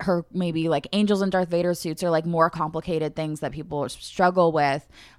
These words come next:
That might be what it takes to get a person who's terminally ill or in, like, a really scary health situation to say,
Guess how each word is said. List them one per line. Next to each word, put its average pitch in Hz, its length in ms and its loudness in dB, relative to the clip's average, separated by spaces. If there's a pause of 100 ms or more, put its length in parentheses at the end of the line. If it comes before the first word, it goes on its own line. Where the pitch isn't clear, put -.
(120)
That 202 220 6
might 220 240 -2
be 196 180 -4
what 180 180 4
it 139 120 -2
takes 156 300 -4
to 185 120 -2
get 156 340 4
a 156 80 0
person 160 440 -4
who's 156 300 -4
terminally 165 500 -4
ill 226 220 2
or 190 140 0
in, 151 140 -2
like, 143 160 -4
a - 20 -4
really 151 280 0
scary 143 280 -2
health 156 220 0
situation 165 460 -2
to 151 60 -10
say, 160 220 2